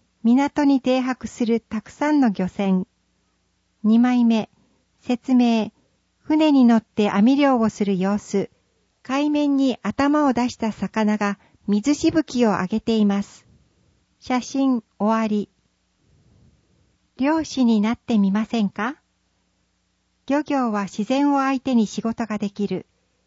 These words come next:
努力や工夫次第で高収入も期待できるなど、多くの魅力や可能性のある職業です。県では、漁業への就業を目指す方のため、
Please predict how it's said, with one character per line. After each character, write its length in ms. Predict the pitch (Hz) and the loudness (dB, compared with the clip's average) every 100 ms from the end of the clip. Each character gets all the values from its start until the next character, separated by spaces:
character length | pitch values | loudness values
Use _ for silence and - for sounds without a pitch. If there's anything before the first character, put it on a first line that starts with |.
| _ _ | _ _
努 140 | 254 | -2
力 280 | 277 285 - | -2 -2 -2
や 160 | 220 190 | -4 -4
工 140 | - | -4
夫 240 | 196 285 285 | -4 -2 -4
次 160 | - | -4
第 240 | 254 240 208 | -4 -4 -4
で 120 | 185 | -6
高 260 | - 247 | -6 -6
収 220 | 269 302 277 | -4 -4 0
入 220 | 233 214 | 2 2
も 160 | 190 | 0
期 140 | 165 - | -4 -8
待 200 | 226 226 | -6 -4
で 120 | 220 | -6
き 140 | 220 220 | -4 -2
る 120 | 196 | -2
な 140 | 190 | -2
ど、 220 | 185 175 - _ _ _ | -6 -8 -10 _ _ _
多 200 | - 302 | -2 -2
く 160 | 277 254 | 0 0
の 140 | 226 | 2
魅 140 | 190 196 | 2 0
力 260 | 233 - | -2 -2
や 160 | 220 214 | -4 -4
可 160 | - 208 | -4 -2
能 220 | 269 285 | 0 -2
性 200 | 285 262 | -2 0
の 160 | 254 | 0
あ 60 | 247 | -2
る 140 | 233 | -4
職 280 | 190 185 226 | -6 -8 -8
業 220 | 196 196 | -6 -6
で 160 | 175 170 | -6 -10
す。 220 | - _ _ _ _ _ _ | -12 _ _ _ _ _ _
県 240 | 302 302 269 | 0 2 4
で 160 | 233 | 2
は、 240 | 196 180 170 _ _ - | 2 -2 -4 _ _ -2
漁 160 | 269 | 0
業 240 | 285 311 277 | 2 2 4
へ 100 | 240 | 2
の 140 | 208 | 2
就 300 | 190 233 254 | 0 0 0
業 340 | 233 254 240 | 2 0 2
を 40 | 233 | 2
目 100 | 202 | 2
指 200 | 196 262 | 2 -2
す 140 | - | -4
方 260 | - 214 233 | -10 -4 0
の 140 | 208 | 0
た 160 | 202 185 | 0 0
め、 220 | 190 185 | 0 0